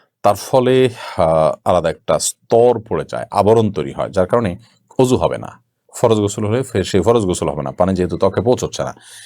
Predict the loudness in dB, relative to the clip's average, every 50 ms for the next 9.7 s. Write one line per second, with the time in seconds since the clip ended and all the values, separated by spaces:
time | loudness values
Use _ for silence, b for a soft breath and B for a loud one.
0 | B B B 0 2 2 2 2 2 0 0 0 0 0 0 0 -2 -4 -6 -8
1 | -8 -10 -14 B B B B B B B B B B B B B B B B 0
2 | 0 2 2 2 0 0 -2 -2 -2 -2 0 0 0 2 2 4 4 4 4 2
3 | 0 -4 _ -8 -8 -4 -2 0 0 2 2 2 2 2 0 0 -2 -2 -4 -2
4 | -2 -2 -2 -2 -2 -2 -2 0 0 0 0 -2 -4 -4 -2 -2 -2 -2 -2 -4
5 | -6 -6 -6 -6 -6 -8 -10 -12 _ _ -4 -4 -4 -4 -4 -4 -2 -2 -2 0
6 | 0 0 0 0 -2 -2 -4 -6 -4 -2 -2 -2 -2 -2 0 0 -2 -2 -4 -4
7 | -4 -4 -4 -4 -4 -4 -2 0 0 0 0 -2 -2 -4 -2 -2 -2 -2 0 0
8 | 0 0 0 0 -2 -4 -6 -8 -12 -10 -8 -8 -6 -6 -6 -4 -2 -2 0 0
9 | 0 0 -2 -2 -2 -2 -2 0 0 0 2 2 0 0